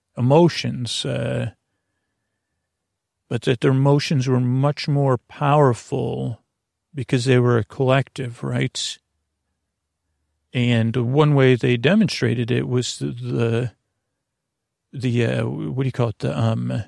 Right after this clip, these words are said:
well, one, they used it to, to help me to heal, uh, but they also used it to hibernate. Uh, that was how they kept the hibernation going and started the hibernation. It wasn't just a hibernation ray.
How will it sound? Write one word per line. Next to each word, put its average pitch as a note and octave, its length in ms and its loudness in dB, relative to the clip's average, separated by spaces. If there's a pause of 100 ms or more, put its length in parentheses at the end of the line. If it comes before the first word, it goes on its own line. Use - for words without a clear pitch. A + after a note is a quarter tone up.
(120)
well, B2 160 0
one, D#3+ 240 2
they B2+ 80 4
used C3 300 0
it B2 120 2
to, B2 300 -2
to C3 240 -4
help D3+ 240 2
me A#2 220 -4
to A#2 120 -4
heal, B2 600 0
uh, A#2+ 380 -2 (880)
but B2+ 100 -6
they D3+ 140 0
also D3+ 320 0
used C3 320 -2
it C3+ 480 -2
to B2+ 160 -4
hibernate. C3 720 0
Uh, B2 400 -2
that C#3+ 180 0
was D3+ 160 -2
how C3 480 0 (920)
they C3+ 120 0
kept D3 260 0
the B2 100 0
hibernation B2 800 2
going B2 420 4
and A2+ 100 0
started C3 460 2
the G#2+ 80 -2
hibernation. B2 640 -2
It A#2+ 80 -6
wasn't C#3+ 320 -2
just - 180 -12
a B2 140 -4
hibernation B2+ 920 -4
ray. A#2+ 720 -2